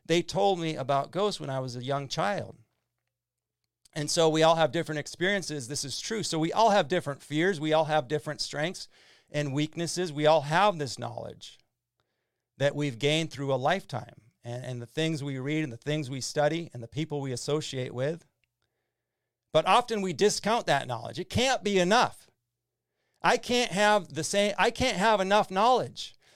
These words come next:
because I didn't go to college or I didn't go to high school. I can't be as successful as somebody who did the, both those things.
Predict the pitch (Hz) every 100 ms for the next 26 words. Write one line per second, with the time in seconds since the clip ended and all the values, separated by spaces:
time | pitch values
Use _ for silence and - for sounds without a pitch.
0 | _ - 160 202 180 240 226 220 202 185
1 | 208 202 - 233 233 160 - - - _
2 | _ _ _ _ _ - 165 190 254 240
3 | 208 185 202 208 143 233 254 - 180 123
4 | 101 _ _ _ _ _ - 202 - -
5 | 247 269 175 180 196 190 - 185 - 180
6 | - 170 185 156 151 147 170 170 170 135
7 | 147 139 147 - 139 135 180 247 277 -
8 | 160 220 214 -